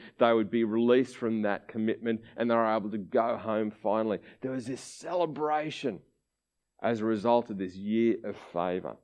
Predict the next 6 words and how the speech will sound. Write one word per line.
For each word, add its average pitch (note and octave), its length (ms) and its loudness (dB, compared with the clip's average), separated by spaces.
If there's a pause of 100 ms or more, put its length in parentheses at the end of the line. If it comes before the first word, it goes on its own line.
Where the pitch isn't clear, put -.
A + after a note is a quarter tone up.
(880)
It G#2+ 80 0
was G#2 140 4
a G2 80 -4
time A#2+ 640 2 (260)
without - 380 0
parallel, F2+ 640 0